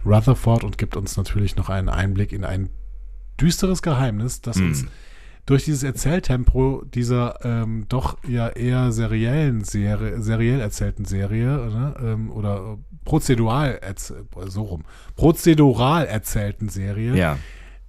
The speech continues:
Speaker 1: die hat, die hat in ihren horizontalen, äh, Strukturen hat die sehr, sehr langsames Erzähltempo.
Speaker 2: Ja.
Speaker 1: Ne? Also kriegen wir quasi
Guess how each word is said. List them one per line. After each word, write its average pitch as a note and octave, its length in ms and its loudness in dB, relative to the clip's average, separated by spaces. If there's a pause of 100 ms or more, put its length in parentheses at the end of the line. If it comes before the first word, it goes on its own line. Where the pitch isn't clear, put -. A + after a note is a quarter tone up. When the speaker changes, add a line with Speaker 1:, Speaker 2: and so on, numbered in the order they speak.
(140)
Speaker 1:
die A2+ 120 4
hat, C#3+ 280 0
die A#2 100 2
hat C#3 160 -2
in B2+ 100 -4
ihren A#2+ 220 0
horizontalen, C3+ 1080 0
äh, - 20 -4
Strukturen B2 480 0
hat A2+ 100 0
die A#2+ 100 2
sehr, B2+ 360 4
sehr A#2+ 220 4
langsames A2 540 2
Erzähltempo. G2 600 -2
Speaker 2:
Ja. F2 200 2 (480)
Speaker 1:
Ne? C3+ 240 2 (560)
Also A2+ 420 2 (240)
kriegen C3+ 240 4
wir C3 80 6
quasi B2 500 4